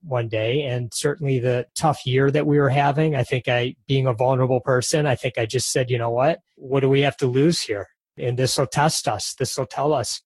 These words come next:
how strong is our team. If we're having a tough year, do people start jumping ship?"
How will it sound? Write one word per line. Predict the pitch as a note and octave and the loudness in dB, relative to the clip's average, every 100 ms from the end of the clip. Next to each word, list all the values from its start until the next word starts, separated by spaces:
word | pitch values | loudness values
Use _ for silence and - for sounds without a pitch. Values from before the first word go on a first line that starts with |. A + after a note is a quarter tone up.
| _ _ | _ _
how | C#3 | -4
strong | B2 - D3+ C#3 | -2 0 2 4
is | D3 | 2
our | |
team. | C3 D3+ F#3 A#2+ - | 0 0 0 -2 -8
If | C#3 | -2
we're | B2 | 2
having | C#3 C#3 | 2 0
a | C3+ | -2
tough | - C#3 - | -2 -4 -2
year, | D3 E3 A2+ - | 0 2 0 -4
do | A#2 | -8
people | - A#2+ A#2 | -6 -4 -4
start | - C#3+ B2 | -2 -2 0
jumping | - B2+ C3 B2 | 0 0 0 -2
ship?" | - C#3 | 0 0